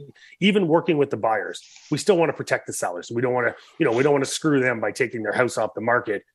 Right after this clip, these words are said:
to find out we can't get the financing. So it's just respect, and it's due diligence, and it's doing the right thing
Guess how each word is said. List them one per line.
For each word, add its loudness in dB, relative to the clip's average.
to -8
find 0
out -2
we -2
can't -2
get -8
the -20
financing. -4
So -4
it's 2
just 2
respect, 0
and -6
it's -10
due -2
diligence, -2
and -6
it's -8
doing -2
the -4
right -2
thing -6